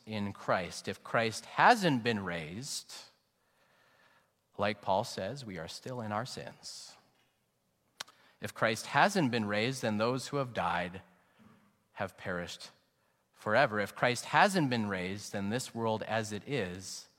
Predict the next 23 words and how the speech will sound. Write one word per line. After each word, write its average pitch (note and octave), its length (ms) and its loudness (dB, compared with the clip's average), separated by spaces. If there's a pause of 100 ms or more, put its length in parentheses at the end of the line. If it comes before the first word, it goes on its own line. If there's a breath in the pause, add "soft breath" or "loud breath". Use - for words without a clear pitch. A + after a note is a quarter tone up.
(920 soft breath)
is G2 140 -12
all F#2+ 220 -6
we G#2 120 -8
could - 140 -12
ever F#2+ 200 -8
hope F2 220 -14
for. D#2 360 -12 (720 soft breath)
And G#2+ 80 -6
we A2+ 100 0
might D3+ 160 4
as D3 100 0
well B2 160 2
fill B2+ 200 -2
the G#2+ 80 -4
sanctuary A2+ 540 -2
with F#2 160 -6
some G#2 200 -6
of F#2 80 -4
those, F2+ 300 -8 (100)
you G2 80 -8
know, E2+ 140 -8
those E2+ 160 -12
giant G2 420 -4